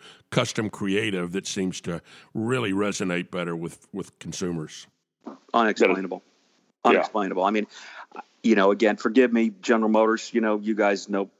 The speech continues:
Speaker 2: a lot more than me, but, you know, I remember watching it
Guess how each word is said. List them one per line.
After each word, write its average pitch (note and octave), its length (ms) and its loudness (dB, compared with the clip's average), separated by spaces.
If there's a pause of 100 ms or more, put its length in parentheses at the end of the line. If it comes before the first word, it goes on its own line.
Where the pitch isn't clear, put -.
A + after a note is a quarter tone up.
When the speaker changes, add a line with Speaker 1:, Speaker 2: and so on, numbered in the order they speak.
(500)
Speaker 2:
a - 120 0
lot G2 240 2
more F#2+ 160 -2
than F#2 180 -2
me, F#2+ 220 0
but, G2+ 240 0 (640)
you A2+ 80 0
know, G2+ 140 4
I G#2+ 80 6
remember A2 420 2
watching G#2 520 0
it G2+ 100 -4